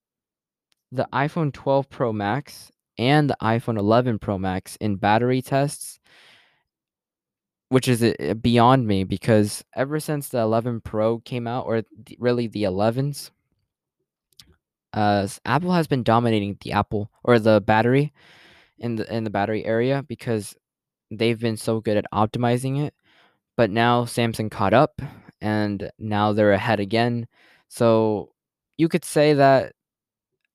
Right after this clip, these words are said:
Apple only held their battery life crown for a year because A-, Android has had better battery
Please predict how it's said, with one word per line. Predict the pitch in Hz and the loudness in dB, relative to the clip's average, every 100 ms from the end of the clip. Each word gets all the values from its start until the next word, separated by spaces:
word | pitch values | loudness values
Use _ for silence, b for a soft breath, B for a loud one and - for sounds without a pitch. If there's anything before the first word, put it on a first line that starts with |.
| _ | _
Apple | 143 175 190 170 | -2 0 -2 -2
only | 135 143 143 | -4 -2 -2
held | 113 113 120 131 117 | -2 2 4 4 2
their | 107 | 0
battery | 92 98 107 117 117 | 2 0 0 0 0
life | 110 113 - | 0 0 -2
crown | - 104 110 120 | -4 0 0 -2
for | 117 104 95 | -6 -8 -8
a | - | -6
year | 101 123 143 143 b b b b | -2 0 0 -4 b b b b
because | - - 107 101 - | -4 2 2 2 -4
A-, | 107 - - | -4 -4 -4
Android | 185 208 190 | -2 2 4
has | 151 117 | 2 2
had | 135 120 120 _ _ _ - 113 | 0 -2 -4 _ _ _ -20 -4
better | 113 117 117 101 95 - _ | -2 2 4 4 0 -4 _
battery | 101 104 110 123 127 117 | -2 -2 0 -2 -2 -6